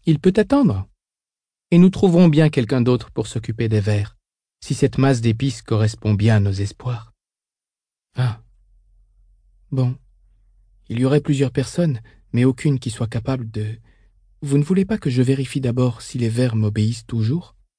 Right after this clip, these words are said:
Vos nouvelles responsabilités au Conseil ne devraient pas faire obstacle à cela ? Je... Vous voyez comme je suis surprise.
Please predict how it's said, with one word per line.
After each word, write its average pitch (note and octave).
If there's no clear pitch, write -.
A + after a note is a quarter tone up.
Vos F#3
nouvelles A3+
responsabilités E3+
au D#3
Conseil E3+
ne B2+
devraient B2
pas D#3+
faire D3
obstacle A#2
à A2
cela ? B2+
Je... F#2
Vous G#2
voyez G2+
comme A#2+
je A2+
suis A2
surprise. D#3